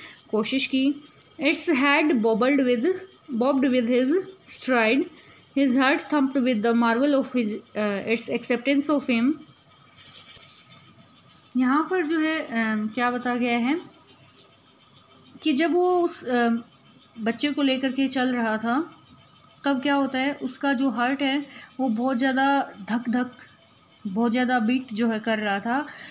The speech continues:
क्योंकि जो है बड़ा ही खुश था वो, क्योंकि फान ने जो है उसको एक्सेप्ट कर लिया था। He reached the trail and walked as fast as he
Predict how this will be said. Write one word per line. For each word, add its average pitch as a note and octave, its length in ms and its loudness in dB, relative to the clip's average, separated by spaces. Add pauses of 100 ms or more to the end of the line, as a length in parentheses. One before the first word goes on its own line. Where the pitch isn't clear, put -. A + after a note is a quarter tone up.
(120)
क्योंकि C4 260 -2
जो C4 200 0
है B3 100 0
बड़ा C#4+ 200 2
ही D4+ 160 2
खुश D4 380 -4
था B3 80 -2
वो, A3+ 300 -4 (320)
क्योंकि B3 380 -2
फान C4 400 2
ने C4+ 120 2
जो A3+ 140 0
है A3+ 60 -4
उसको A3 240 -6
एक्सेप्ट B3 420 -6
कर G#3+ 200 -4
लिया G3+ 280 -4
था। A3+ 380 -4 (760)
He D#4 160 4
reached D#4+ 360 2
the D4 220 2 (1040)
trail C4+ 400 4
and C4+ 160 2 (500)
walked C4+ 280 2
as C4+ 280 0
fast B3+ 400 0
as A3+ 420 0
he A#3+ 120 -2